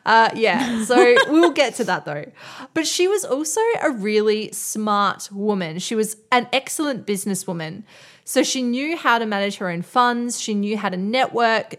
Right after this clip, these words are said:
Speaker 1: how to socialize and navigate this particular demi-monde world successfully. I guess you could go t-, one of two ways as a woman in this world. You can be lavished with all of this jewelry and fine clothing and money, and you can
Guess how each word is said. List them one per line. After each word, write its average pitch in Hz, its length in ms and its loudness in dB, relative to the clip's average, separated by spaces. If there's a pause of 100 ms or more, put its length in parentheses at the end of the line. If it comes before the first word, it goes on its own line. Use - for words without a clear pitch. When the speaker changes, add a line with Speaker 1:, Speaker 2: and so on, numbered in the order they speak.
Speaker 1:
how 214 140 -4
to 196 80 -4
socialize 214 880 0
and 208 220 -2
navigate 233 520 0
this 196 120 -10
particular 190 920 -4 (160)
demi-monde 190 840 -2 (160)
world 196 580 -2 (120)
successfully. 190 960 -8 (480)
I 240 80 4
guess 403 260 2
you 453 60 -2
could 330 200 2
go 226 200 6
t-, 214 240 -4
one 214 300 2
of 202 100 -2
two 185 240 0
ways 170 520 -2
as 190 200 -2
a 185 60 2
woman 185 320 0
in 180 80 0
this 170 180 -4
world. 151 340 -4
You 208 300 0
can 208 240 0
be 202 160 0
lavished 202 720 2
with 185 240 2
all 185 220 0
of 180 100 -2
this 185 380 -4
jewelry 196 680 2
and 180 200 -2
fine 202 340 0
clothing 196 540 -2
and 190 200 0
money, 208 440 -2
and 196 180 -2
you 202 140 0
can 190 340 -2